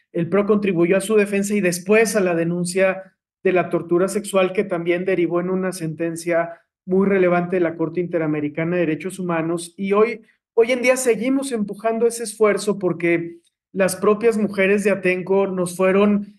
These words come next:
enseñando que había que acompañar a otras mujeres privadas de la libertad que habían vivido lo mismo, la, el, el machismo institucionalizado en la violencia sexual durante las detenciones, que sigue siendo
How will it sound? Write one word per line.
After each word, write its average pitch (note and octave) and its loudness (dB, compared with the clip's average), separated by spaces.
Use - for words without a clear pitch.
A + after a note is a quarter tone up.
enseñando F#3+ 0
que F#3 -2
había G3+ 2
que A#3 -2
acompañar G#3 0
a A#3 6
otras G#3+ 0
mujeres G3 0
privadas F3 2
de F3+ 0
la D#3+ 0
libertad D#3 -2
que F3 -4
habían E3+ -2
vivido F3 -2
lo F3 0
mismo, G3+ 0
la, D#3+ 0
el, F3 -2
el F3+ 0
machismo G#3+ -2
institucionalizado F#3+ 0
en F#3+ -2
la E3+ 4
violencia E3+ -2
sexual F#3 0
durante F3 2
las D#3 -2
detenciones, D#3 0
que E3 -10
sigue F3+ -4
siendo F3 0